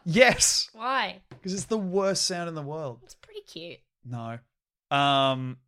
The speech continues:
Speaker 2: Tom edited out a snort that I did 'cause I'm sick.
Speaker 1: Yeah, it's, it's truly distressing.
Speaker 2: Yeah.
Speaker 1: But there's all these videos of Ice-T,
Speaker 2: I
Speaker 1: uh,
Speaker 2: woke myself up with a snort this, uh, yesterday morning.
Speaker 1: That was so bad.
Speaker 2: Yeah, it was really bad.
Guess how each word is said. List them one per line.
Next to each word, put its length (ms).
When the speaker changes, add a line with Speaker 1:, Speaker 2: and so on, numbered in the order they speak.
Speaker 2:
Tom 180
edited 360
out 140
a 60
snort 400
that 80
I 100
did 240
'cause 100
I'm 120
sick. 420
Speaker 1:
Yeah, 260
it's, 240
it's 300
truly 520
distressing. 680
Speaker 2:
Yeah. 280
Speaker 1:
But 180
there's 160
all 80
these 160
videos 300
of 100
Ice-T, 800
Speaker 2:
I 60
Speaker 1:
uh, 60
Speaker 2:
woke 180
myself 400
up 160
with 120
a 60
snort 340
this, 200
uh, 140
yesterday 380
morning. 320
Speaker 1:
That 260
was 120
so 240
bad. 420
Speaker 2:
Yeah, 100
it 60
was 140
really 200
bad. 180